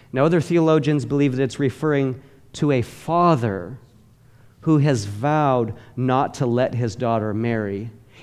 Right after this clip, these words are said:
in light of the present distresses. And Paul is saying that she should be released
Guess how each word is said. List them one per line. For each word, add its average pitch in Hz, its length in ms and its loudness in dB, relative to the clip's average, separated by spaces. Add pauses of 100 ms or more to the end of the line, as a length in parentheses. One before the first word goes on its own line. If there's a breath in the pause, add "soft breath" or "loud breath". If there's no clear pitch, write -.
(120 soft breath)
in 135 160 2
light 120 240 0
of 104 180 -4
the 104 240 -4 (300)
present 104 360 -4
distresses. - 800 -8 (1900 soft breath)
And 117 140 -4
Paul 165 300 2
is 131 100 2
saying 120 520 -2 (920)
that 127 160 -6
she 151 500 -4
should 131 260 -6
be 120 140 0
released 110 600 -4